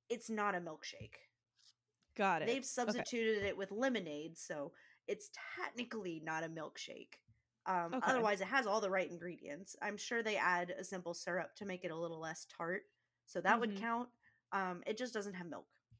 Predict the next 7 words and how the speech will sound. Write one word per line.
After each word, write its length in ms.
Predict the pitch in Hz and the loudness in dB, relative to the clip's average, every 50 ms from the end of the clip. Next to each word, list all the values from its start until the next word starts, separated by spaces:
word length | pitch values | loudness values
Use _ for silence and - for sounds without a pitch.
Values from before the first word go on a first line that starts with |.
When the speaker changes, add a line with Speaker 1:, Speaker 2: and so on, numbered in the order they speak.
| _ _ _ _ _ _ _ _ _ _ _ | _ _ _ _ _ _ _ _ _ _ _
Speaker 2:
Right. 240 | 196 180 - - _ _ _ _ _ _ _ _ _ _ _ _ _ _ _ _ _ _ _ _ - 392 | -4 -4 -4 -6 _ _ _ _ _ _ _ _ _ _ _ _ _ _ _ _ _ _ _ _ -10 -8
Okay. 200 | 403 - - - 190 | -6 -6 -6 -6 -6
Speaker 1:
So, 160 | - - 156 - - _ _ _ _ _ _ _ _ _ _ _ _ _ _ | -8 -8 -10 -10 -10 _ _ _ _ _ _ _ _ _ _ _ _ _ _
you 200 | - 208 226 247 240 | -10 -6 -6 -6 -4
could 180 | 247 220 - - - | -4 -4 -6 -6 -4
also 420 | - 190 277 415 403 - 214 185 | -2 0 0 0 0 0 0 0
get 380 | 180 175 175 170 160 156 - - | 0 0 -2 -2 -2 -2 -4 -8